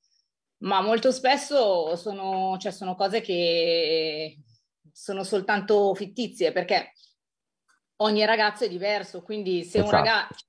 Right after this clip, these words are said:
Speaker 1: i ragazzi hanno bisogno ognuno delle, delle cose che li fa star bene. Non sono tutti uguali, non è che se tu lo metti a un centro diurno
Speaker 2: Eh,
Speaker 1: lui sta bene.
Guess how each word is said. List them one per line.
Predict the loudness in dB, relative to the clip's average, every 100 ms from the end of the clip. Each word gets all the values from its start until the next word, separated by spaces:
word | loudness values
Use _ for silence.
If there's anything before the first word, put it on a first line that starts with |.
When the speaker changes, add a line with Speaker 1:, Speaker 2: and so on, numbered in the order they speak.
| _ _ _
Speaker 1:
i | -6
ragazzi | -2 0 -2 -4
hanno | -6
bisogno | -8 -6 -4 -2 -4 -4
ognuno | -4 -2 -2 -2 -2
delle, | -2 -2 -4
delle | -4 -4 -2
cose | 0 0 0 0 -2 -4 _ -6
che | -2
li | 0
fa | -2
star | -4 -8 -2
bene. | 0 0 -2 -6 -10 _ _
Non | -4
sono | 2 2
tutti | 2 0 0
uguali, | 4 4 4 2 -2
non | -2
è |
che | -2 -2
se | -2
tu | -2
lo | 0
metti | 0 0
a | -2
un |
centro | -2 -4 -2 -4
diurno | -2 -4 0 2
Speaker 2:
Eh, | 4
Speaker 1:
lui | 4 2
sta | 0 -4 -2
bene. | -6 -4 -8 -10 _